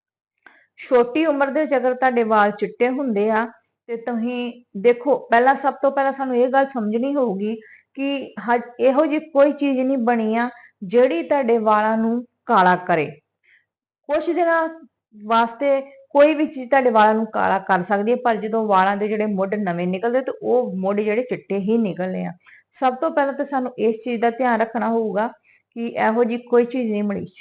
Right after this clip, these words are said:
ਛੋਟੀ ਉਮਰ ਦੇ ਵਿੱਚ ਤੇ ਜੇ ਤੁਹਾਡੇ ਵਾਲ ਚਿੱਟੇ ਹੁੰਦੇ ਆ, ਤੇ ਤੁਸੀਂ ਉਹਦਾ ਜਿਹੜਾ ਵਾ, ਸਭ ਤੋਂ ਪਹਿਲਾਂ ਇਹ ਦੇਖੋ, ਕਿਤੇ ਸਾਡੇ ਖਾਨਦਾਨੀ ਵਾਲ ਤਾਂ ਨਹੀਂ ਚਿੱਟੇ ਹੁੰਦੇ।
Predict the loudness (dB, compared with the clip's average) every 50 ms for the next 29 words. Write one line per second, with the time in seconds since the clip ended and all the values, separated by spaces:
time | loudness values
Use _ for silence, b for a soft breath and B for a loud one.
0 | B B _ _ 0 2 2 2 2 -2 -4 -2 0 0 0 0 0 -2 -2 -2
1 | -4 -4 -4 -4 -4 -6 -10 _ 0 0 0 2 2 0 2 2 0 0 0 0
2 | 0 -2 -4 -6 -10 -12 -6 _ -4 -4 -4 -4 -6 -6 -4 -2 0 0 0 0
3 | -2 -4 -6 -12 _ _ B B B B B B _ _ -4 0 0 0 0 -2
4 | -6 -6 -6 -6 -4 -2 0 2 2 2 2 2 0 2 2 2 2 2 2 2
5 | 2 0 0 -2 -6 -12 _ _ _ _ _ _ -2 -2 -2 -2 -2 -4 -4 -2
6 | 0 -2 0 0 0 2 2 2 2 2 -2 -4 _ _ _ -4 4 6 6 6
7 | 6 4 2 2 2 2 -2 -2 -6 -4 -2 -2 -2 0 0 -2 0 0 -2 0
8 | 0 0 0 -2 -2 -4 -4 -4 -4 -4 -4 -6 -4 -2 -2 -2 0 0 -2 -2
9 | -2 -2 -2 -4 -6